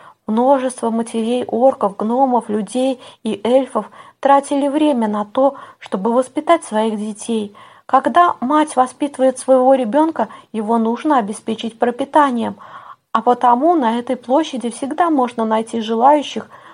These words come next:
продать что-нибудь ненужное или найти помощника для охоты или строительства. Но самое забавное зрелище, которое можно было увидеть на площади под плодовыми деревьями, это когда вернувшийся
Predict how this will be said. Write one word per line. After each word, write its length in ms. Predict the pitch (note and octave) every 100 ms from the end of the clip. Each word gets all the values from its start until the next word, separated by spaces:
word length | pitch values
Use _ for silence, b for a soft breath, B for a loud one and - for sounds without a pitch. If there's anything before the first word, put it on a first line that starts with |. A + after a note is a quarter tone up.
| B
продать 420 | - A#3 G#3+ A3
что-нибудь 560 | - - C4+ B3 A3 -
ненужное 560 | A#3+ B3 C#4+ - G#3+ G3+ B B
или 220 | D#4+ D4+
найти 360 | B3+ B3 A#3+ C#4+
помощника 640 | - E4 E4 C4+ - G#3+ - _ _ _ _ _ _ _ _ _ _ -
для 200 | C4 C4
охоты 360 | C4 E4+ -
или 260 | - A#3+ A#3+
строительства. 840 | A#3+ C#4+ C#4+ C4 A#3+ G#3 - G#3+ B B -
Но 140 | C4+
самое 400 | C#4+ F4+ F4 E4+
забавное 600 | D#4 E4 E4 F#4+ F4 B3
зрелище, 540 | A3+ A#3+ A3+ G#3 - -
которое 460 | A3+ A3+ A#3 A#3
можно 400 | A3+ A#3 A#3 A#3 B B _
было 200 | B3 B3
увидеть 500 | C4 C#4+ C4+ A3+ -
на 100 | A#3
площади 500 | A#3 C4 B3 A3 G#3
под 200 | - -
плодовыми 560 | - B3+ C#4 B3+ B3+
деревьями, 600 | B3+ C#4 D4+ E4+ D4 A3+ G#3 B B
это 260 | - A3+ B3
когда 380 | A#3+ C4 C4 D4+
вернувшийся 760 | C4 C4 C#4 D#4 - B3 -